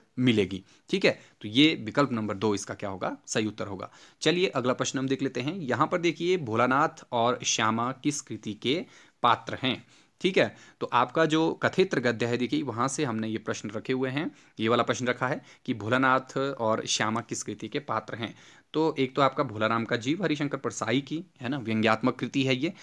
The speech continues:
तो इसका है यहाँ पर भोलाराम का जीव ही है, जो आपकी भोलाराम की, ए, भोलाराम का जीव है, देखिए रचना, उसमें जो पात्र का नाम क्या है, भोलाराम का जीव ही है,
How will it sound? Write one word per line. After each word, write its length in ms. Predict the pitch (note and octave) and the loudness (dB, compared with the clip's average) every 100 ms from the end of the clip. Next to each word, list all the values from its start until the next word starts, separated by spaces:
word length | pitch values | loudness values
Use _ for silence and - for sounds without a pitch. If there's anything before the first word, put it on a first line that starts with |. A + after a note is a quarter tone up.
| - - _ | -20 -20 _
तो 420 | A#2+ A#2 A2 A2+ - | 0 0 0 -8 -10
इसका 500 | A2 - A#2+ C3+ F#3 - | -8 -4 0 0 0 -4
है 340 | D3 F#3+ _ _ _ A#2+ | -4 -4 _ _ _ -8
यहाँ 220 | G#2 C3 | -4 0
पर 260 | D3 D3+ - | 0 -2 -6
भोलाराम 460 | G#2+ G#2 B2+ C#3 D3 | -8 0 4 4 2
का 140 | D3+ | 0
जीव 400 | C#3 A2 E3 F#3+ | 0 4 6 6
ही 320 | D#3 D#3 F3 | 2 0 0
है, 260 | A#2 A#2+ G2+ | 2 0 0
जो 120 | A2 | -6
आपकी 320 | G#2+ A#2 C#3 | -4 -2 -2
भोलाराम 400 | A#2 A#2 A#2+ A#2+ | 0 2 4 4
की, 340 | A#2+ B2 B2 - | 2 0 -2 -2
ए, 160 | A2+ A2 | -6 -4
भोलाराम 440 | G#2 G#2+ A2 A2+ | -4 0 2 2
का 140 | A2+ | 0
जीव 360 | A#2 G#2+ C3+ E3 | -2 2 2 4
है, 60 | D#3 | 0
देखिए 260 | C#3+ D3+ | 0 -2
रचना, 300 | D3 C#3 E3+ - - - - | -4 -4 -6 -6 -20 -20 -12
उसमें 340 | C3 D3+ E3 F3+ - - | -2 0 0 -4 -18 -2
जो 120 | B2 | 0
पात्र 300 | A#2 C3+ D3 | 4 4 4
का 100 | C#3+ | 2
नाम 160 | C3 C3 | 2 2
क्या 120 | - | -2
है, 60 | D3 | 0
भोलाराम 340 | A2+ A2 G#2+ | 2 2 2
का 120 | C3+ | 0
जीव 240 | B2+ A2 G#2 | 0 -2 0
ही 180 | C3 | -2
है, 120 | E3 | -2